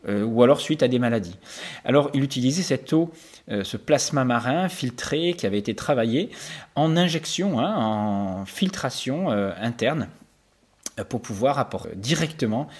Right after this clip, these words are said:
sur le plan sanguin, euh, ces minéraux-là. Alors aujourd'hui, il n'y a plus personne qui, qui fait ça, hein, euh, même si ça mériterait d'être remis, euh, au goût du jour. Mais, euh, il est possible d'assimiler les minéraux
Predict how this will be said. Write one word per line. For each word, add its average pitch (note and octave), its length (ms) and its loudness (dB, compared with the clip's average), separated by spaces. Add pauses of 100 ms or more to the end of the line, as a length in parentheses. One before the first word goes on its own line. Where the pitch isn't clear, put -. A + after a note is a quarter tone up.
(140)
sur A#2 140 -4
le A#2 60 2
plan C3+ 280 0
sanguin, C3+ 640 0 (400)
euh, F#2 340 -2 (160)
ces C#3+ 480 0
minéraux-là. B2+ 680 0
Alors G2 180 0
aujourd'hui, A2+ 400 0 (320)
il A#2 80 -2
n'y A2 100 0
a G#2+ 40 -8 (280)
plus C#3+ 120 -8
personne C#3 460 2
qui, G#2 360 -12
qui - 80 -16
fait - 180 -4
ça, D#3 220 2
hein, E3 220 0 (420)
euh, G2+ 320 2
même A#2 240 0
si - 240 -2
ça A2+ 180 2
mériterait A#2 460 2
d'être G#2 400 0
remis, D3+ 340 6
euh, F2+ 320 2 (400)
au A#2 60 -2
goût B2+ 160 6
du B2 140 4
jour. C3 260 2 (540)
Mais, C3 360 6
euh, G2 320 4
il A#2+ 240 2
est D#3+ 60 8
possible D#3 640 2 (260)
d'assimiler E3 840 4
les C3+ 120 6
minéraux C#3+ 640 4